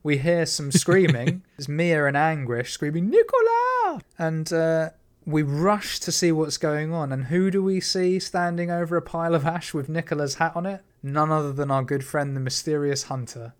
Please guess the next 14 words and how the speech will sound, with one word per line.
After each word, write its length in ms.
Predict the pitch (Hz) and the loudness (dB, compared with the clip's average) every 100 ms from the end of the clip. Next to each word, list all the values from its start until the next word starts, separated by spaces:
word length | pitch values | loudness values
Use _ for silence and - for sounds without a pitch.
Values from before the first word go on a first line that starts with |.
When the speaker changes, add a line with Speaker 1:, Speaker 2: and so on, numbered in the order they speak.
| _ 135 | _ -6
Speaker 1:
with 120 | 127 | -4
his 120 | 127 | -4
pineapple. 680 | - 127 120 113 - 123 127 - | -2 -2 -2 -6 -10 -14 -14 -12
Speaker 2:
That's 340 | 92 90 - | -8 -6 -6
right. 420 | 110 117 104 107 - - - | -4 -2 -2 -4 -6 -8 -8
He's 180 | 85 - | -4 -4
finished 480 | - 123 131 123 147 | -4 -6 -2 -2 -2
off 200 | 123 - | -4 -4
Nicola. 480 | 104 - 76 73 - - | -8 -8 -16 -18 -16 -12
Speaker 1:
He 120 | 117 | -10
has. 560 | - 117 113 113 - - - | -10 -10 -10 -12 -14 -16 -12
And 160 | 127 123 | -8 -2
once 340 | 156 165 - | -2 0 -4
again 600 | 151 165 151 131 120 | 0 0 0 -2 -6